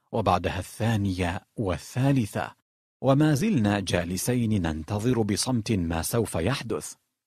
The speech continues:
وفجأة ومض ضوء للحظة واختفى في الناحية الأخرى من فتحة التهوية، وتبعته رائحة وقود محترق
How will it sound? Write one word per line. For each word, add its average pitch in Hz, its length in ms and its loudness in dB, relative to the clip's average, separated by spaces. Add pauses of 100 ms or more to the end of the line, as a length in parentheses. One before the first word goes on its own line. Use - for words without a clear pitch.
(600)
وفجأة 147 760 -2 (380)
ومض 113 420 2
ضوء 156 400 4
للحظة 113 640 0
واختفى 98 680 -2
في 113 140 -4
الناحية 90 640 -2
الأخرى 113 540 -2
من 127 140 2
فتحة 131 460 -4
التهوية، 90 720 -8 (600)
وتبعته 101 840 0
رائحة 120 560 -2
وقود 107 540 0
محترق 95 680 -2